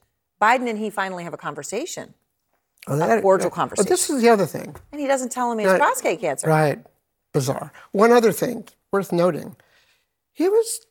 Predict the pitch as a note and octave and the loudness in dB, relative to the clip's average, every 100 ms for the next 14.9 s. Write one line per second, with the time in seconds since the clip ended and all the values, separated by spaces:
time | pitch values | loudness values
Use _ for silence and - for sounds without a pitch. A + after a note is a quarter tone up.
0 | _ C#4 D4 D#4+ C#4 A3 A3 - G#3+ E3 | _ 2 4 6 4 2 0 0 0 0
1 | G#3 F#3 E3+ E3 D#3+ - - G3+ F#3+ - | 0 0 0 0 -2 -2 -4 -2 -2 -2
2 | D4+ C4+ A3+ G#3 G3 F#3 F3+ F#3+ F#3 G3 | -2 0 4 4 2 0 0 0 -2 -2
3 | F3 E3+ - F3 F3 E3 C#3 - E3+ A3 | 0 -2 -2 0 0 0 -8 -8 -8 -4
4 | - A#3+ A3 - F#3+ D#3+ E3 D#3 C#3 - | 0 2 0 0 -2 0 -2 0 -2 -6
5 | - - - _ _ _ - _ B3 B3 | -10 -10 -10 _ _ _ -20 _ -2 2
6 | B3+ C#4 F#4+ - E3+ D3+ E3 F#3 F#3+ - | 4 4 2 0 2 4 4 4 4 2
7 | - _ _ _ _ _ _ _ - D#3+ | -16 _ _ _ _ _ _ _ -4 -2
8 | E3 F#3+ C4+ A#3+ F3+ E3 F3 E3+ - C#3+ | 2 4 4 4 2 2 0 -2 -4 -4
9 | - - - - - - _ _ _ _ | -4 -8 -10 -12 -14 -16 _ _ _ _
10 | _ A3+ B3 - _ _ _ F#3 C4+ D4+ | _ -10 -10 -10 _ _ _ 0 2 2
11 | B3 G#3+ - - A3+ C4 D4+ C#4 B3+ B3+ | 2 0 -2 0 2 2 2 2 4 4
12 | C4 A#3+ - B3 B3+ A#3+ A#3+ A3+ G#3 A#3+ | 4 2 0 -2 -2 0 2 2 0 -2
13 | A3 A3+ G#3 A3+ A#3 G#3+ G#3+ A3+ - G#3+ | -2 -2 0 0 2 2 2 0 -2 -6
14 | - G3 A#3 G#3+ G3+ G3+ E3+ C3 - | -4 -2 4 4 4 2 0 -4 -10